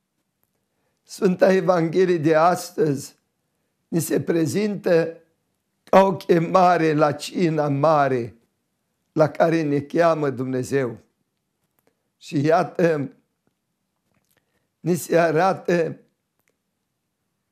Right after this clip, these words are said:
chiar de la început că Dumnezeu, după ce au greșit strămoșii,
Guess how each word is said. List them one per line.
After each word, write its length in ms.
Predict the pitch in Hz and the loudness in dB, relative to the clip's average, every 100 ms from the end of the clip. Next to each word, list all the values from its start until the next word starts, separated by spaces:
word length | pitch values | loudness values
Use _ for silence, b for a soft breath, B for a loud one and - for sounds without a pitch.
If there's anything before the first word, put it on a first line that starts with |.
| _ _ | _ _
chiar 300 | - 214 196 | 4 4 4
de 160 | 175 | 0
la 140 | 190 190 | 0 0
început 840 | 185 - 190 - 160 98 _ _ _ _ _ _ _ _ _ _ _ _ _ | -2 -2 -4 -2 -4 -4 _ _ _ _ _ _ _ _ _ _ _ _ _
că 140 | 196 | 2
Dumnezeu, 880 | 156 180 185 180 135 180 190 170 - _ _ | 2 0 0 0 0 0 0 -2 -6 _ _
după 340 | - 170 165 165 | -6 -2 0 -2
ce 240 | - 214 | 0 2
au 220 | 180 180 | 2 0
greșit 460 | 143 156 147 - 190 | -2 -4 -4 -6 -10
strămoșii, 1040 | - - 143 143 170 147 - 135 117 _ | -10 -4 -2 0 0 -2 -6 -6 -6 _